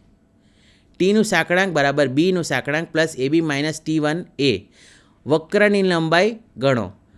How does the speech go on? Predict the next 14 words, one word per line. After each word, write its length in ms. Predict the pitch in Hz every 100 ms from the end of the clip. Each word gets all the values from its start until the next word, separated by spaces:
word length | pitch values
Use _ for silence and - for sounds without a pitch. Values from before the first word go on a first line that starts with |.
| _ _ -
વક્ર, 560 | 143 151 - 185 196
અ, 320 | 196 - 139
ટી 280 | 139 - 208
ટુનું 460 | 214 202 190 208 -
સાંકળાંક 580 | - 143 147 160 190 165
is 80 |
equal 340 | 139 156 151 151
to 240 | 156 190 -
ટી 200 | 156 180
વનનું 360 | 165 151 143 143
સાંકળાંક 480 | 143 127 143 165 185 -
પ્લસ 320 | 175 190 - _ - _ 117
વક્રની 640 | 147 151 156 147 160 220 - -
લંબાઈ. 500 | 151 147 131 104